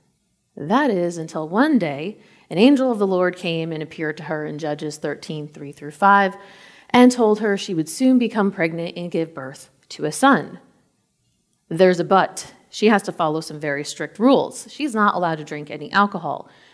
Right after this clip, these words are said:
eat any grapes or raisins, or eat any other forbidden food, or cut Samson's hair, his, her son's hair, and as he will be dedicated to the Lord as a Nazirite. Now, a Nazirite is someone who couldn't cut their hair,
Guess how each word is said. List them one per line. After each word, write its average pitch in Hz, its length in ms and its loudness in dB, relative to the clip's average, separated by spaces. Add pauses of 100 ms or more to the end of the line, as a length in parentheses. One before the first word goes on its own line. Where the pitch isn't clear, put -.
(200)
eat 180 200 -2
any 190 200 0
grapes 180 400 0
or 190 180 0
raisins, 165 500 2
or 196 200 -2
eat 226 280 -6
any 226 240 4
other 196 240 2
forbidden 156 680 -4
food, 240 440 2 (520)
or 220 160 4
cut 196 340 0
Samson's 160 460 -10
hair, 147 360 -8 (460)
his, 160 300 -4
her 175 160 -2
son's 156 300 -4
hair, 147 440 -6
and 160 160 -12
as 160 220 -4
he 170 120 -8
will 160 120 -6
be 156 160 -10
dedicated 208 580 2
to 180 100 -8
the 165 60 -2
Lord 151 420 -4
as 151 300 -6
a 151 160 -8
Nazirite. 156 560 -2 (1160)
Now, 185 140 4
a 175 40 2
Nazirite 226 460 6
is 190 100 -2
someone 185 240 -4
who 180 80 -10
couldn't 208 280 -4
cut 254 180 -2
their 269 140 -8
hair, 170 380 -6